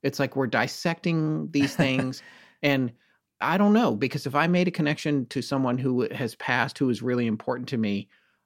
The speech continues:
Speaker 1: I would be
Speaker 2: Mm-hmm.
Speaker 1: very wary of getting sucked into, like, really opening that up and trying to make it a two-way conversation. And I might, based on all the knowledge that I have, based on the siren call of Hungry Ghosts and this situation with Hodgson and,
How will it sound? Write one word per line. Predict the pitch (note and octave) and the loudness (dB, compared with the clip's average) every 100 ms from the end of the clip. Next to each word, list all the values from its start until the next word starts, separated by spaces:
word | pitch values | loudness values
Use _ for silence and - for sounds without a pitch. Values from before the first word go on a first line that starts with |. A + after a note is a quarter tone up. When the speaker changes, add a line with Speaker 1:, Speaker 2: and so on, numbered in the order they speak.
| - | 0
Speaker 1:
I | C3+ | 4
would | F3 - | 4 6
be | C3 | 6
Speaker 2:
Mm-hmm. | B2 | 4
Speaker 1:
very | B2+ C#3 C#3 | 4 4 4
wary | A#2+ B2+ C3+ A#2+ G#2 F2 | 2 2 4 4 2 -2
of | A2 | -4
getting | B2+ A#2 A2+ | -4 -2 -4
sucked | - A#2+ A2 B2+ | -4 -6 -6 -4
into, | B2 A2 B2 A2+ | -4 -4 -2 -2
like, | G#2 G2+ G#2+ - | -2 -4 -6 -10
really | C3+ C3+ C3 B2 A#2 A#2 - _ C#3 | -6 -2 -2 -2 -2 -6 -14 _ 4
opening | D3+ E3+ D3+ | 4 4 2
that | B2+ A#2 | 2 2
up | A2+ A#2 | 0 0
and | A2+ | -4
trying | - B2 B2+ | -2 -2 -2
to | A#2 | -2
make | A#2 | 0
it | A#2 | 0
a | G#2+ | -2
two-way | - A#2+ A2 | -2 -2 -2
conversation. | A2+ G2+ G2 - G#2+ - G2+ - _ _ - | -2 -4 -4 -2 -4 -2 -6 -8 _ _ -6
And | A#2 | 0
I | B2 | 2
might, | D#3+ D#3 C#3 A#2+ B2+ | 2 0 0 -2 -4
based | C3+ C#3+ - | 0 0 0
on | D#3 | -2
all | C#3+ A#2+ | 0 0
the | A2 | 0
knowledge | G#2+ G#2 G2+ | 0 -2 -4
that | G#2 | 0
I | D3+ | 0
have, | D#3 G2 G2 | 0 -2 -2
based | G2+ G#2 A2+ | -2 -2 -2
on | G#2+ G2 F#2+ E2+ - - _ | 0 0 0 -4 -12 -20 _
the | G#2 | -6
siren | A#2+ A2 | 0 0
call | G#2+ F#2 G2 | 0 -2 -2
of | |
Hungry | A2 F#2+ F2+ | -4 -6 -4
Ghosts | A#2+ C#3 - | 0 0 0
and | G2+ G#2+ | -2 -2
this | A2+ | -2
situation | A#2 - G2 - G2 | -6 -4 -4 -4 -6
with | - | -2
Hodgson | C3+ C#3 - A#2 F#2+ | 0 0 -2 -6 -6
and, | E2+ | -8